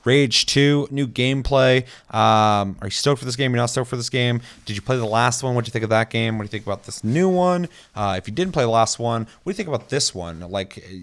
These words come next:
did you prefer the old one? Did you not prefer the old one, but you're into this one? Do you not like either of them? Let me know everything you think about when it comes to Rage two and the new gameplay trailer. Also, clarify, clear up that fucking beginning part for me, 'cause I'm really confused about that.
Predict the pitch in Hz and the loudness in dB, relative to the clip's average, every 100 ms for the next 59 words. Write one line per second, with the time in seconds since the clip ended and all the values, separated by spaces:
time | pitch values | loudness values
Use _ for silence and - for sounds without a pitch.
0 | 87 98 104 98 - - 147 151 143 143 | -18 -12 -10 -10 -10 -6 -2 -2 -2 -2
1 | 139 139 113 95 107 120 - 127 117 120 | -2 -4 -8 -6 -4 -6 -6 -8 -4 -2
2 | 117 113 101 90 104 101 107 - 117 107 | -2 -4 -6 -6 -6 -6 -6 -6 -6 -6
3 | 101 98 98 - 104 104 104 110 104 107 | -8 -6 -8 -8 -6 -4 -2 -2 -4 -4
4 | 101 101 - 98 - 110 113 110 101 - | -6 -6 -8 -10 -6 -6 0 0 0 -6
5 | 120 113 - 113 104 104 - - 101 90 | -6 -6 -6 -6 -4 -6 -8 -8 -8 -6
6 | 95 95 95 85 82 85 80 - - 113 | -6 -4 -4 -6 -8 -12 -12 -12 -6 -4
7 | 95 - - - 110 120 117 - 143 - | -4 -8 -18 -8 -6 -4 -6 -4 -4 -2
8 | 143 113 92 - - _ _ _ _ - | 0 0 -2 -8 -20 _ _ _ _ -8
9 | - 254 127 120 - 104 98 - 113 - | -4 0 4 4 4 0 0 2 0 0
10 | 95 95 101 90 87 - 78 - 85 82 | -4 -2 -2 -2 -4 -6 -6 -6 -6 -6
11 | - 110 120 110 98 - - 87 - - | -8 -6 -4 -4 -6 -12 -12 -10 -10 -12
12 | - 67 | -12 -14